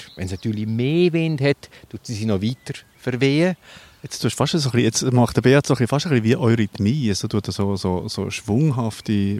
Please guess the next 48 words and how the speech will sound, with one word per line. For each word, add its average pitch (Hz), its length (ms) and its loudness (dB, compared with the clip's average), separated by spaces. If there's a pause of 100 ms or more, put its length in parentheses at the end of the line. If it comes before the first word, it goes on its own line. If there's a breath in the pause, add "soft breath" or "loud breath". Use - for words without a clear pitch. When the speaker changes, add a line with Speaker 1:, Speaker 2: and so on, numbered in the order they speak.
Speaker 2:
windige 123 440 -6
Bewegungen 120 480 -4
mit 104 220 -2
dem 101 100 -2
Arm 101 340 -2
machen. 107 340 -4 (280 loud breath)
Wir 113 80 -2
sind 120 160 6
eben 117 160 0
da 110 200 -2
auch 104 80 -2
gerade 107 200 -4
in 104 100 2
der 92 120 4
Nähe 104 200 -4
von 104 140 -6
einer 98 180 -4
Rudolf 101 300 -6
Steiner 101 340 -4
Schule, 92 180 -6
vielleicht 95 200 -4
Speaker 1:
Ja, - 80 -14
Speaker 2:
drum. 92 220 0 (120)
Speaker 1:
das 123 300 -8
ist. 92 260 -6 (180 loud breath)
Auf 233 160 4
jeden 254 140 8
Fall 110 160 6
hat 123 80 6
er 143 60 6
das 139 160 0
beobachtet 240 800 4 (360 soft breath)
und 180 160 2
er 170 80 4
denkt, - 460 -2
ja, 156 120 4
das 120 140 0
ist 135 80 2
ja 131 80 -2
ziemlich 165 360 0
clever. 170 360 -2
So 190 240 2
kann 110 200 0
ich 123 160 0
mein 123 120 -4
Salz - 580 -2
vielleicht 147 500 -2
auch 139 280 -4